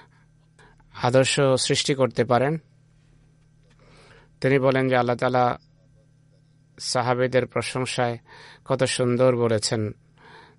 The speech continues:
যে মিনাল মুমিনিনা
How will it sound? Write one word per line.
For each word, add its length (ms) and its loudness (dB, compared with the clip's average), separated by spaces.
যে 500 0
মিনাল 380 4
মুমিনিনা 800 2